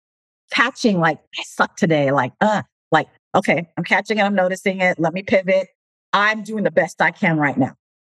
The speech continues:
you know, and I'm gonna keep fighting, and I'm gonna keep trying, and I'm gonna keep staying present.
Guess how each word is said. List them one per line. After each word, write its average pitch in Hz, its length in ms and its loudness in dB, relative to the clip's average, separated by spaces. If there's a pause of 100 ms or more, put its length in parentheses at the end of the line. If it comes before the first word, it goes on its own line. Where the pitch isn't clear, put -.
(220)
you 170 80 2
know, 139 180 2
and 151 100 2
I'm 170 100 0
gonna 147 140 0
keep - 260 -6
fighting, 143 360 0 (220)
and 160 100 2
I'm 156 60 0
gonna 147 140 -2
keep 208 260 -4
trying, 135 480 -2
and 147 100 2
I'm 160 80 2
gonna 151 140 -2
keep - 440 -2
staying 185 420 -2
present. - 500 -4